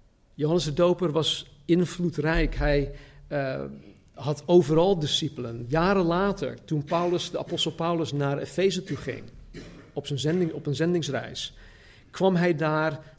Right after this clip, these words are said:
twaalf discipelen van Johannes de Doper tegen, in Efeze.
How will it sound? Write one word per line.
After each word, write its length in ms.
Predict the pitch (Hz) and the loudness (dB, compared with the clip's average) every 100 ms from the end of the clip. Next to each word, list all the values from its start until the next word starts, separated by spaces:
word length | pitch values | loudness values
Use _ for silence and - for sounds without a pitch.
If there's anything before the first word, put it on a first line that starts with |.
| - | -14
twaalf 480 | - 185 208 202 | -4 0 0 0
discipelen 520 | 147 - - 170 165 147 | -2 -2 0 -2 -2 -4
van 240 | 151 143 | -2 -2
Johannes 400 | 135 117 147 147 | 0 0 -2 -2
de 100 | 151 | -4
Doper 340 | 185 196 175 | -2 -4 -4
tegen, 340 | - 117 110 - | -6 -8 -8 0
in 120 | 185 | 0
Efeze. 540 | 214 - 233 240 - | 0 -4 -6 -6 -8